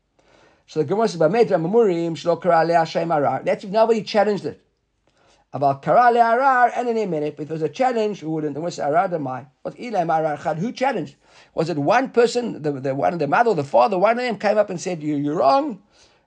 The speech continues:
Uh, even one? V'hamar Rabbi Yochanan and arar pachot mishtam. Didn't Rabbi Yochanan say that whenever there's an appeal on something, you have to be these two people coming 'cause, like, it didn't have Eilud? El arar try must be two. That's the answer. First, the question is possibly another answer here, but Emma maybe no.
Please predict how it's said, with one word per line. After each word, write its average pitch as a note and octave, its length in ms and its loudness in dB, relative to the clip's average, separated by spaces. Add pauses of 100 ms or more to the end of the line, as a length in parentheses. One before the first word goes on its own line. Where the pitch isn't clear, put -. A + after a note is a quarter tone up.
(120)
Uh, - 120 -4
even G3+ 220 2
one? A3 340 2
V'hamar G3 300 0
Rabbi F#3+ 160 -4
Yochanan F#3+ 460 0
and G3+ 180 2
arar F#3 260 4
pachot - 160 -10
mishtam. E3+ 240 -4
Didn't G3 240 -4
Rabbi F#3+ 120 0
Yochanan F3+ 200 -4
say F#3 180 4
that E3+ 100 -2
whenever G3 280 -6
there's F3+ 160 -6
an E3+ 100 -2
appeal F#3+ 400 -2
on D#3 80 -4
something, F3 320 0
you D#3+ 40 -2
have D#3+ 80 -4
to E3+ 60 -16
be F3 60 -4
these F3+ 140 -10
two G#3+ 100 -14
people F#3+ 280 -10
coming F#3 260 -4
'cause, D#3+ 120 -10
like, D3+ 160 -4
it D#3 40 -10
didn't D#3 180 -6
have D3 160 -4
Eilud? A3+ 140 -8 (580)
El - 140 -4
arar F3 420 4
try F3 140 2
must G#3 200 0
be G3 100 -6
two. A#2+ 260 -10 (200)
That's - 200 -4
the - 80 -8
answer. E3 360 -2 (140)
First, F#3 280 -4
the C#3+ 100 -2
question D#3 260 -4
is C#3 60 -12
possibly F#3+ 320 -2
another F3+ 240 0
answer D3 240 -4
here, G3 80 -2
but E3 140 0
Emma F#3 180 -2
maybe F3 240 0
no. D3 340 2